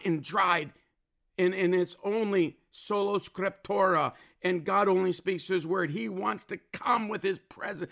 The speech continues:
He wants to rapture you up into the glory realm. He wants to show you things and anoint you with answers and solutions so that you can come back down into this realm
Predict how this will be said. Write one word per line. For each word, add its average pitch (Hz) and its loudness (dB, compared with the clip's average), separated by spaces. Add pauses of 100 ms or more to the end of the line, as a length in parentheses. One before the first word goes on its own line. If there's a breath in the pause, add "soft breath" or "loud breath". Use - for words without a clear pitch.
(140 loud breath)
He 220 -4
wants 226 -2
to - -4
rapture 196 0
you 202 -6
up 208 -4
into 208 -2
the 185 -2
glory 190 2
realm. 185 0 (160 loud breath)
He 233 -2
wants 226 -4
to 190 -2
show 233 2
you 196 -4
things 190 -4
and 196 -2
anoint 202 0
you 208 -4
with 202 0 (260 loud breath)
answers 214 0
and 196 -2
solutions 202 -2 (160 loud breath)
so - 0
that 220 -2
you 214 2
can 214 -2
come 214 0
back 208 0
down 220 2
into 226 -4
this 226 2
realm 208 0